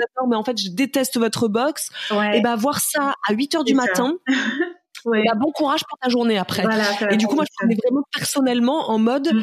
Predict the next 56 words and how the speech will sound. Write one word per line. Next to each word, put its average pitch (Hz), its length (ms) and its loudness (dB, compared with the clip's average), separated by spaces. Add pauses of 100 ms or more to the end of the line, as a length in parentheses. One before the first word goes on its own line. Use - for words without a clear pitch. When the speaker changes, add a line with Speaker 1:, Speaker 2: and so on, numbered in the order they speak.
(180)
Speaker 1:
c'est - 240 -2
Isadora, 269 720 0 (180)
moi, 240 440 4
Speaker 2:
Ouais. 330 120 -6
Speaker 1:
qu'on 240 160 0
déteste. 226 460 -2 (320)
Speaker 2:
Mm. 220 340 2
Speaker 1:
C'est - 160 -2
Isadora 285 680 2 (100)
qu'on, 214 720 2 (100)
qu'on 214 200 2
va, 190 160 0
voilà, 208 180 2
qu'on 240 120 -4
va 170 100 2
détester. 214 640 0 (260)
Et 220 120 2
en 226 100 2
plus, 220 180 0
comme 226 140 2
j'ai 202 120 2
un 214 80 2
sou-, 208 240 -4 (200)
un 196 60 0
souci 226 280 -2
de 196 80 4
manque 233 180 4
de 254 60 2
confiance 233 340 0
en 220 80 2
moi, 226 300 2 (200)
ce 226 120 0
genre 240 100 4
de 247 100 4
message-là, 247 720 2
Speaker 2:
Ah 269 40 -2
oui. 262 100 -6
Speaker 1:
c'est 220 100 2
vraiment 226 380 0
tout 311 140 -4
ce - 60 -6
qu'il 285 160 2
me 254 40 0
faut 302 200 -2
pour 240 160 0
m'achever 262 300 0
pour 262 120 0
ma 226 100 0
journée. 214 400 0
Speaker 2:
Ah 185 180 -2
ouais. 170 140 0
Speaker 1:
Donc 208 100 2
moi, 254 80 2
je 262 60 2
me 262 60 2
suis 240 180 -2